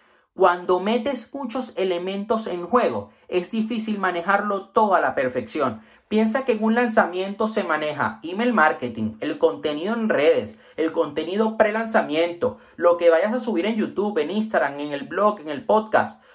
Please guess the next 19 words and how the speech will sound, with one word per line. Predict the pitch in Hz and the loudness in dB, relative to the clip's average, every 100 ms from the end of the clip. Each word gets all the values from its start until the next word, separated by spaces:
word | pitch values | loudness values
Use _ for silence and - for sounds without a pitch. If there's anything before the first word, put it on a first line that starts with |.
| - | 0
los | 165 170 | 2 4
comentarios | - 170 160 156 170 214 226 | 2 0 -2 0 2 2 0
de | 220 | 2
la | 160 | 0
gente. | 170 190 196 104 - _ _ _ _ _ _ _ _ | 0 -2 -6 -8 -10 _ _ _ _ _ _ _ _
Si | - 220 | -4 -2
tienes | 214 190 226 | 0 0 2
algún | 233 220 214 214 | 2 2 0 2
bot | 226 226 | 2 2
en | 220 233 226 214 190 170 143 120 110 - _ _ _ _ | 0 2 2 2 2 -4 -6 -8 -10 -18 _ _ _ _
Facebook | _ - 185 196 208 220 220 - - | _ 2 2 2 4 4 2 -8 -10
Messenger, | 143 196 214 175 127 104 - - _ _ _ _ _ _ _ _ _ - - | -2 0 0 -4 -4 -4 -6 -14 _ _ _ _ _ _ _ _ _ -20 6
los | 170 165 | 6 6
grupos | 170 185 226 | 2 2 4
de | 214 | 2
Telegram | - 190 214 226 220 | 2 0 2 4 4
o | 214 | 6
de | 170 | 4
WhatsApp, | 139 127 - 175 165 - | 4 2 4 4 2 -2